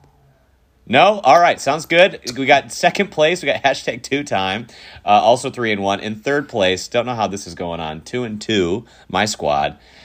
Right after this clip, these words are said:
Uh, fifth pl-, and fourth place, rather, uh, Teddy Brewskis, also two and two, the host of the pod.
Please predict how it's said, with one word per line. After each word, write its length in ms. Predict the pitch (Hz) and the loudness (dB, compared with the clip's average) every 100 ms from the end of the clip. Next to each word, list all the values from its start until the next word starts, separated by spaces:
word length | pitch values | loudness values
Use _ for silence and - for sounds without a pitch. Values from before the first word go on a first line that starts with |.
| - - | -20 -2
Uh, 320 | 92 90 87 - | 4 6 6 2
fifth 280 | - 131 - | -2 -2 -4
pl-, 100 | - | -4
and 160 | 101 95 | -4 2
fourth 260 | 143 160 | 2 2
place, 240 | - 85 92 | 2 0 2
rather, 400 | 87 85 82 - | 2 2 0 -2
uh, 220 | 87 85 | 0 0
Teddy 280 | 82 123 113 | 0 0 0
Brewskis, 520 | 101 107 107 80 76 | 0 -2 -4 -8 -4
also 340 | - 107 - 92 | 2 2 2 -6
two 220 | - 82 | -4 -6
and 100 | 73 | -6
two, 140 | 78 | -8
the 120 | 73 | -6
host 280 | 78 135 - | 0 0 0
of 60 | 135 | -6
the 60 | |
pod. 460 | - 113 87 - - | 0 4 4 2 -8